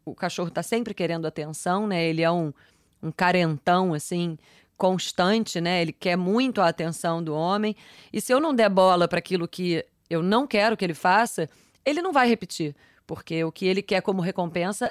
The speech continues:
é, muitas vezes, a atenção." Então, é, é, é muito interessante esse processo de aprendizagem, né?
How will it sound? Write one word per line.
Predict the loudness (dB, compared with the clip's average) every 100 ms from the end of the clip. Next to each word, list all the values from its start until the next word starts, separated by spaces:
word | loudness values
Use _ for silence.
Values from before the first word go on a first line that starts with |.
| -8
é, | _ 0
muitas | 2 0 -2 -2
vezes, | -2 0
a | 0
atenção." | 0 0 -4 -4 -6 -6 -8 _ -20 -20 _ -12
Então, | -8 -2 0 0
é, | 2 2 2 0
é, | 0 2 0 -2 -6
é | -4
muito | -4 -4
interessante | -2 0 0 0 -2 -2
esse | -8
processo | -4 -2 0 -2 -2
de | -6
aprendizagem, | -4 -4 -4 -2 -2 -2 -6
né? | -8 -8